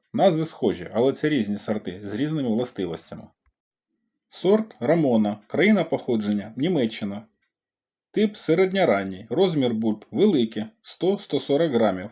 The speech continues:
товарний вигляд, довгаста овальні, рівні, гладка шкірка, колір шкірки червоний,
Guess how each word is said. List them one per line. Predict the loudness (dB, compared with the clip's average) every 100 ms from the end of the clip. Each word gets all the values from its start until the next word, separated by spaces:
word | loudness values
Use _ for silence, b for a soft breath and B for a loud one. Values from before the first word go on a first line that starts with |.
| 0
товарний | 2 4 4 2
вигляд, | 0 0 -2 -6 -10 _
довгаста | 0 2 4 2 2 2
овальні, | 4 4 4 -2 -6
рівні, | -2 0 2 0 -4 _ -12
гладка | -2 -2 2 2
шкірка, | 2 0 -2 -2 -6 -12 _
колір | -2 2 4 2
шкірки | -2 -4 -4 -6
червоний, | -2 0 2 0 -2